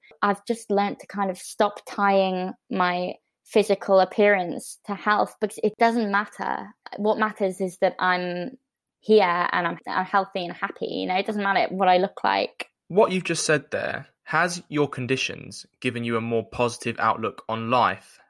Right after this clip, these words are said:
Speaker 2: and an ability to live life to the fullest?
Speaker 1: Yes, I think they have. That is a good question. I think a lot of people do ask me that when they find out that I'm poorly. And they say, "You're so positive. You're so, like, jokey and smiley. How do you do it?" It's like,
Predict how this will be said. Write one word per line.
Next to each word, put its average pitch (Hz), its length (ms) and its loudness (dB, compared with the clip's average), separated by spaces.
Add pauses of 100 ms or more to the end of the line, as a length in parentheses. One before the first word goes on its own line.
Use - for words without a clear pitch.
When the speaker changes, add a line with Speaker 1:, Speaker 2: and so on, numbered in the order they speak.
(180)
Speaker 2:
and 107 340 -2
an 110 120 -4
ability 117 580 -2
to - 100 -10
live 113 240 -2
life 113 280 2
to - 100 -12
the 113 80 -6
fullest? - 520 -6 (360)
Speaker 1:
Yes, 208 440 2
I 190 120 -2
think 254 460 4
they 208 140 4
have. 175 480 -2 (120)
That 214 180 4
is 208 100 4
a 214 60 2
good 208 180 2
question. 170 600 -4 (120)
I 185 160 -4
think 208 200 -4
a 233 60 2
lot 226 200 2
of 220 80 -16
people 175 240 -2
do 170 220 -2
ask 180 340 0
me 190 120 -2
that 185 180 2
when 208 100 -2
they 180 120 0
find 180 340 0
out 214 220 2
that 226 100 4
I'm 220 140 4
poorly. 240 500 6 (100)
And 202 160 0
they 214 40 0
say, 247 140 -6
"You're 277 160 0
so 330 220 0
positive. 330 640 4
You're 262 120 4
so, 330 220 4
like, 285 360 2 (540)
jokey 294 520 6
and 247 140 4
smiley. 247 720 2
How - 360 2
do 269 100 0
you 262 200 2
do 254 100 4
it?" 247 180 4
It's - 180 -8
like, 196 280 0